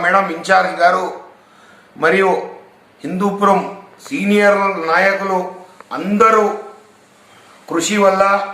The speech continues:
నాకు ఇవాళ ఇంత పెద్ద బాధ్యత హిందూపురం పట్టణానికి కన్వీనర్గా ఎన్నుకోవడం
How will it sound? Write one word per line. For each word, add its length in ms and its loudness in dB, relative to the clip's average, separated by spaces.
నాకు 260 -2
ఇవాళ 280 2
ఇంత 180 -4
పెద్ద 320 -4
బాధ్యత 340 -2
హిందూపురం 500 -8
పట్టణానికి 720 0
కన్వీనర్గా 680 2
ఎన్నుకోవడం 460 -2